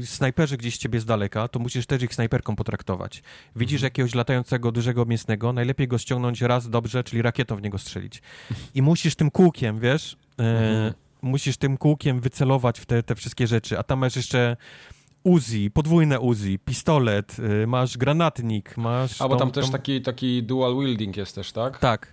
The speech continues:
Speaker 1: tak, tak, tak,
Speaker 2: Okej.
Speaker 1: tak, tak. Znaczy nie we wszystkim, ale powiedzmy w tych pistoletach możesz go wy-, wziąć podwójnie, nie? I to są takie jakby
Speaker 2: Okej.
Speaker 1: automatyczne dwa pistolety. Więc,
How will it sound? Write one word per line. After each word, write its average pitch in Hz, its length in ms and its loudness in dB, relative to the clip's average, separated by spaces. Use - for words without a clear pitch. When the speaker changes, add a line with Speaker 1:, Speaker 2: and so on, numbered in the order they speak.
Speaker 1:
tak, 117 260 0
tak, 110 220 -2
tak, 110 160 -6
Speaker 2:
Okej. 104 120 -8
Speaker 1:
tak, 92 80 -12
tak. 98 100 -10
Znaczy 143 260 -2
nie 185 100 4
we 175 80 0
wszystkim, 143 480 -2
ale 127 180 0
powiedzmy 131 340 -2
w - 60 -10
tych - 140 -4
pistoletach 131 500 -2
możesz 120 240 -4
go 120 220 0
wy-, 117 200 -6
wziąć - 300 -4
podwójnie, 120 440 0
nie? 107 120 -4
I 120 40 -4
to - 100 -6
są 113 120 -8
takie 107 220 -6
jakby 107 160 -6
Speaker 2:
Okej. 104 100 0
Speaker 1:
automatyczne 110 520 -2
dwa 101 160 -2
pistolety. 104 580 -2
Więc, 131 360 0